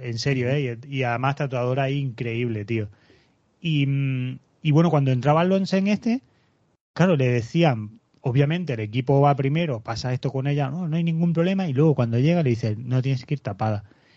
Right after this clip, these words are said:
Y dice, claro, dice, "El ridículo que vas por el onsen, todo el mundo ahí, uy, en bikini,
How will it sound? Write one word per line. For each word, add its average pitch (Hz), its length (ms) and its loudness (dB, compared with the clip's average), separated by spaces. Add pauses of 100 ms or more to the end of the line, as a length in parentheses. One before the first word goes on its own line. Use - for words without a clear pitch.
(260)
Y 135 100 -4
dice, 113 180 -2
claro, 120 180 0
dice, 113 220 0
"El 104 100 -4
ridículo 113 500 0
que 107 100 -2
vas 131 180 2
por 110 140 -4
el 110 120 0
onsen, 127 320 0
todo 120 120 -2
el 123 40 -6
mundo 131 220 0
ahí, 135 160 2
uy, 185 180 -4
en 165 120 -4
bikini, 123 480 -2